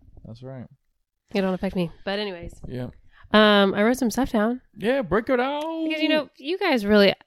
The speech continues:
Speaker 2: I gotta pick up the slack.
Speaker 1: Thank you.
Speaker 2: You know?
Speaker 1: Somebody's got to.
Speaker 2: I don't know what these numbers are. Um,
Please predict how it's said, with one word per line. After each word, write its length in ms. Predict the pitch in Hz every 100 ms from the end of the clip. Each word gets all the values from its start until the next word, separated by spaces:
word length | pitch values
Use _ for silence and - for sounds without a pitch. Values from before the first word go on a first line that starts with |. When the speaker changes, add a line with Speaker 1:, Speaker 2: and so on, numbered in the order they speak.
| _
Speaker 2:
I 140 | 254
gotta 120 | 302
pick 160 | - 190
up 80 | 175
the 80 | 156
slack. 380 | - 156 - _ _ _ _ _
Speaker 1:
Thank 280 | 190 233 -
you. 200 | 143 104 - -
Speaker 2:
You 140 | 233
know? 240 | 226 226 226 _ _ _ -
Speaker 1:
Somebody's 420 | - 180 226 185
got 240 | 170 208
to. 280 | - 156 170 - _
Speaker 2:
I 40 | 185
don't 120 | 180
know 60 | 190
what 60 |
these 140 | 160 170
numbers 220 | 156 -
are. 180 | - - _ - - - - - 135
Um, 500 | 240 233 226 220